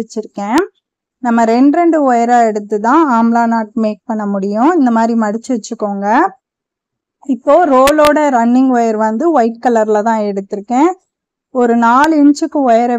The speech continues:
விட்டுட்டு மடிச்சுக்கோங்க. Side wall போடுறதுக்கு நம்ம ஒயர் விடல. நாலு இன்ச்சுக்கு விட்டுட்டு நான் மடிச்சிருக்கேன். Cut பண்ண ஒரு ஒயரை சரிசமமா மடிச்சு வச்சிருக்கோம் இல்லையா, அதை எடுத்து இந்த running ஒயர் loop மேல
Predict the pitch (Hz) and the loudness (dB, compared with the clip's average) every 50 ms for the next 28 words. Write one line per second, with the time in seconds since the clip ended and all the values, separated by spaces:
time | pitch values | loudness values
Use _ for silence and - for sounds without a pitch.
0 | 226 233 220 - 247 233 220 - 247 311 349 320 269 233 214 214 220 226 - 254 | -4 -4 -6 -6 -8 -8 -6 -2 0 2 4 4 4 4 2 -2 -4 -6 -6 -10
1 | 247 247 214 202 202 202 208 226 262 311 359 - - 277 254 233 240 254 254 294 | -6 -6 -6 -6 -4 -4 0 0 2 2 0 -2 -2 -2 0 0 0 0 0 2
2 | 294 285 269 233 240 233 220 214 220 214 214 208 - 262 247 226 214 214 202 196 | 2 0 0 -2 -4 -4 -2 -2 -4 -4 -6 -4 -4 -2 -2 -2 -4 -4 -4 -2
3 | 202 208 202 214 226 233 208 208 202 208 220 220 208 208 208 240 320 370 370 339 | -2 -2 0 -2 -4 -2 -2 -4 0 0 2 2 2 2 2 2 0 0 -2 -4
4 | - 240 233 233 233 247 254 269 277 302 294 - 339 - 320 311 269 _ _ _ | -2 0 0 2 2 2 2 4 2 2 2 0 -4 -2 -2 -4 -4 _ _ _
5 | _ _ _ _ _ _ _ _ _ _ - 226 240 247 233 - 269 233 233 285 | _ _ _ _ _ _ _ _ _ _ -8 -6 -6 -4 -4 -4 -6 -2 0 0
6 | 339 370 370 302 247 226 220 214 214 226 220 - 262 233 214 - 220 214 240 302 | 0 2 0 0 0 0 0 -2 -2 -4 -4 -6 -8 -8 -8 -8 -4 -2 0 0
7 | 381 392 _ _ _ _ _ _ _ _ - - 262 254 254 - - 330 320 302 | 0 -2 _ _ _ _ _ _ _ _ -4 -2 -2 -2 -2 -4 -2 0 2 2
8 | 294 269 247 240 233 233 254 254 247 240 240 247 254 262 269 254 269 330 359 330 | 2 2 2 2 0 0 0 0 0 0 0 0 0 0 0 0 0 0 -2 -2
9 | 233 - - 240 233 254 247 247 262 254 254 247 240 240 226 233 233 - 247 226 | -4 -2 -2 0 0 0 -2 0 2 2 4 2 2 0 0 -2 -4 -6 -12 -14
10 | - - 226 - - 214 208 220 233 254 233 214 214 220 233 233 220 214 202 208 | -12 -14 -14 -8 -8 -6 -4 -2 -2 0 0 0 0 0 0 -2 -2 -2 -4 -6
11 | - 311 349 349 294 247 226 220 220 208 208 - _ _ _ _ _ _ _ _ | -4 -4 -2 0 0 2 2 2 2 2 0 -4 _ _ _ _ _ _ _ _
12 | _ - 220 233 240 240 247 277 277 269 247 233 226 214 214 214 226 233 226 - | _ -4 -2 0 2 4 4 4 4 4 2 0 0 -2 -2 -4 -4 -4 -6 -8
13 | 220 214 208 233 302 | -8 -6 -4 -2 -2